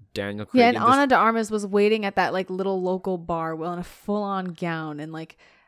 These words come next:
Speaker 2: I mean, yeah.
Speaker 1: Yeah, like, they're just like,
Speaker 2: Can we
Speaker 1: "Let's"
Speaker 2: really believe that nobody was bothering her
Speaker 1: Oh, no,
Speaker 2: with
Speaker 1: for
Speaker 2: that?
Speaker 1: sure. I'm like, "Just put all of our main characters in the nicest looking clothes possible and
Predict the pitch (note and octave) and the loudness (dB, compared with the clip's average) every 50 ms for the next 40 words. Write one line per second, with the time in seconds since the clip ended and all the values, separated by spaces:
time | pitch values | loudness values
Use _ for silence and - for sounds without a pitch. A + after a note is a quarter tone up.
0 | _ _ _ _ _ _ _ _ _ - F#3+ F#3+ F#3 F3 E3+ - _ _ _ _ | _ _ _ _ _ _ _ _ _ -4 -4 -2 -2 -2 -4 -8 _ _ _ _
1 | _ _ _ - - E3 A#2 F2+ - E3+ - - - _ _ _ _ - E2 - | _ _ _ -10 -8 -8 -6 -8 -10 -12 -14 -18 -20 _ _ _ _ -14 -14 -12
2 | G1+ - - F#2+ - _ _ _ _ - A2+ A2+ A2+ A#2+ A2 G2+ - C#4+ D4+ E4 | -12 -12 -14 -16 -16 _ _ _ _ -16 -14 -10 -8 -8 -8 0 4 6 6 6
3 | E4+ C#4+ - A3 B3+ C#4 D4 D#4 C4 C#4 C4 C4+ C4 C4 A#3 A#3 G3+ G#3+ A3 A3 | 6 4 0 0 0 2 2 2 2 0 0 0 0 0 0 -2 -2 -2 -4 -4
4 | G#3+ A3 A3 G#3 G3+ F#3 E3 D#3+ F3+ F3+ F3 F3 F3 F3 F3+ F3+ F3+ F3+ F3 F3+ | -4 -6 -6 -6 -6 -8 -8 -6 -4 -4 -2 -4 -4 -6 -8 -8 -8 -10 -10 -12
5 | F3 F3 F3 F3 F3 - _ _ _ _ _ _ _ _ A2 G#2+ G2 F#2+ F2+ E2 | -12 -14 -14 -16 -16 -18 _ _ _ _ _ _ _ _ -6 -6 -4 -4 -6 -8
6 | - - - - G2 A2 F#3 F3 A2+ F2 E2 E2+ F2+ - _ _ _ _ _ _ | -10 -10 -10 -8 -8 -6 -6 -8 -8 -10 -12 -14 -16 -18 _ _ _ _ _ _
7 | _ _ _ _ _ _ _ _ _ - G2+ G2+ F#2+ - _ _ _ _ _ _ | _ _ _ _ _ _ _ _ _ -12 -10 -10 -10 -12 _ _ _ _ _ _
8 | _ _ _ _ _ _ _ A2+ A#2 - - - B2+ - G#2+ G#2+ A2+ A#2 A#2 G#2 | _ _ _ _ _ _ _ -16 -16 -12 -10 -10 -10 -8 -8 -8 -8 -8 -8 -8
9 | G2 G2 G2 - G#2 G2+ - - G2+ F2+ G2 F#2 F2+ F2+ F2 F#2 G#2+ - - G#2+ | -10 -10 -10 -10 -10 -10 -10 -10 -12 -12 -12 -12 -12 -12 -12 -12 -14 -14 -16 -18
10 | - G2+ G2+ G#2 - G2+ - - F#2+ F#2 F2 - - E2+ E2 E2 - - C2 C#2 | -16 -14 -14 -12 -12 -14 -12 -10 -10 -10 -10 -10 -12 -12 -12 -14 -14 -16 -16 -16
11 | C#2+ - - | -16 -18 -20